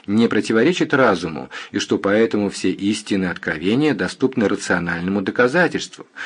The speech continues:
прежде всего тезис о существовании Бога. Итак, рационалистический оптимист Ансельм пытается доказать существование Бога. У Ансельма были два варианта такого доказательства. Сперва оно было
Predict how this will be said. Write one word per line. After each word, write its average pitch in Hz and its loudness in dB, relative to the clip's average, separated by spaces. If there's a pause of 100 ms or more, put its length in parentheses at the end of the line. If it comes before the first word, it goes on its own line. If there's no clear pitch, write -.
(180)
прежде 104 2
всего 95 -2
тезис 147 2
о 92 -4
существовании 90 -2
Бога. 92 2 (560)
Итак, 214 2
рационалистический 123 2
оптимист 107 0
Ансельм 160 0
пытается 107 2
доказать 95 0
существование 85 -2
Бога. 92 2 (1400)
У 135 4
Ансельма 214 6
были 185 6
два 160 6
варианта 147 4
такого 131 2
доказательства. - -2
Сперва 160 2
оно 170 4
было 143 2